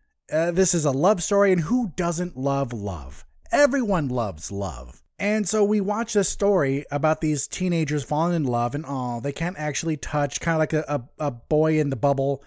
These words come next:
sort of thing, or a, so Anne informed me that they both have cystic fibrosis, and let's turn to Google, is a genetic disorder that affects mostly the lungs, but also pancreas, liver, kidneys, and intestines.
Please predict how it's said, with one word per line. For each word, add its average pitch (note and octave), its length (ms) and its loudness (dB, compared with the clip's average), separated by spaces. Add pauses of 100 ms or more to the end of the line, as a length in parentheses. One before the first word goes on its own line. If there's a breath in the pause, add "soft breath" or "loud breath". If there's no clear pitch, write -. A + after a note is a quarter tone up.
(220 soft breath)
sort D#3+ 280 2
of C#3+ 100 -2
thing, D3 460 0 (100)
or C3+ 240 2
a, B2+ 400 -2 (220)
so F#3+ 160 0
Anne A#3+ 320 4
informed C3+ 440 2
me F3 280 0 (160)
that D#3+ 300 2
they F3 160 6
both F3+ 240 2
have F3+ 120 2
cystic G#3+ 540 0
fibrosis, D#3+ 880 0
and D#3+ 360 -2
let's F#3+ 180 -2
turn A#3 180 0
to E3+ 60 -2
Google, F#3+ 420 4
is E3+ 140 2
a E3+ 60 4
genetic F#3+ 420 0
disorder F3+ 440 4
that C#3+ 140 0
affects F3 380 0
mostly G#3+ 380 2
the E3+ 120 0
lungs, D#3 480 0
but C3+ 260 -4
also F#3 360 2
pancreas, A3 640 -4
liver, F#3 340 2
kidneys, F#3 540 0
and D3 120 -4
intestines. C3 720 -4